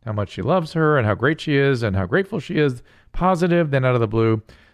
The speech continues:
things like telling my wife what a terrible friend she is.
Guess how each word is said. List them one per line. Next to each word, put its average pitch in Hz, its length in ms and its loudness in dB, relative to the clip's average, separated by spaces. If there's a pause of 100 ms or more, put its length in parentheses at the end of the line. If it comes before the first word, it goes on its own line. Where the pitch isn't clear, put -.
things 113 260 -2
like 101 200 0
telling 104 240 -4
my 101 100 -2
wife 92 280 -4
what 98 80 -10
a - 20 -14
terrible 85 300 -8
friend 82 260 -12
she - 100 -20
is. - 200 -20